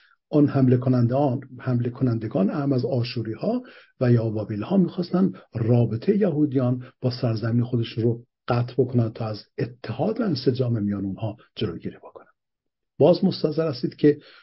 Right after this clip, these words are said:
کوروش بزرگ در سال پونصد و سی و نه قبل از میلاد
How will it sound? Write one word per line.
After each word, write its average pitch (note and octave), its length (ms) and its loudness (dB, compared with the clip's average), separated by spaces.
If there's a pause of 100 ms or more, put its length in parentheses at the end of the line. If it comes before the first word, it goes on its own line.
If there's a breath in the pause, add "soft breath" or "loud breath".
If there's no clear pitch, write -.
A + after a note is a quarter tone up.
(100)
کوروش C3+ 260 2
بزرگ D3 460 2
در B2+ 200 -2
سال B2 440 -2
پونصد B2 480 -2
و A#2+ 60 -2
سی B2+ 260 2
و A#2+ 40 8
نه C#3 260 6
قبل D#3+ 240 0
از A2+ 140 -4
میلاد G#2+ 440 -6